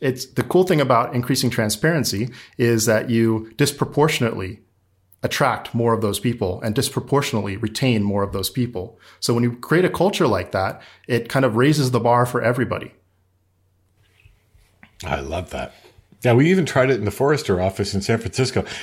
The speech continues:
Speaker 2: We've got this office with a beautiful view of the Bay Bridge out, you know, two side, two sets of windows and a not so beautiful view for the, the other two corners. Um, and there are roughly four groups of different types of employees. So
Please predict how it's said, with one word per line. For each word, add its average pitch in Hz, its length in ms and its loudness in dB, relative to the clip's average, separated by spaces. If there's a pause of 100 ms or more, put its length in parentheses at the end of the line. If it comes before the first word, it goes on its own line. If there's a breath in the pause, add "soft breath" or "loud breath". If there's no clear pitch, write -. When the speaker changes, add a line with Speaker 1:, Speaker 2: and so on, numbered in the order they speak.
(140 loud breath)
Speaker 2:
We've 113 100 -2
got 120 180 2
this 104 160 -2
office 113 320 0
with 110 80 2
a 95 80 -2
beautiful 113 380 2
view 110 180 2
of 117 60 4
the 104 80 2
Bay 110 160 2
Bridge 117 320 2
out, 107 280 0 (260)
you 107 80 -2
know, 104 80 -2 (120)
two 127 240 -2
side, 131 460 -2
two 135 180 -2
sets 131 260 -2
of 131 60 0
windows 131 340 2
and 131 180 -2
a 156 80 -4
not 156 200 0
so 135 140 0
beautiful 117 420 0
view 110 320 2 (640 loud breath)
for 123 160 2
the, 113 200 0
the 107 200 0
other 127 200 4
two 107 180 -2
corners. 80 400 -6 (400 loud breath)
Um, 117 220 0
and 135 120 0
there 165 160 4
are 156 80 4
roughly 139 400 0
four 143 480 2
groups 123 440 2
of 110 100 -4
different 120 300 -2
types 117 320 -2
of 120 60 0
employees. 123 540 0
So 123 440 0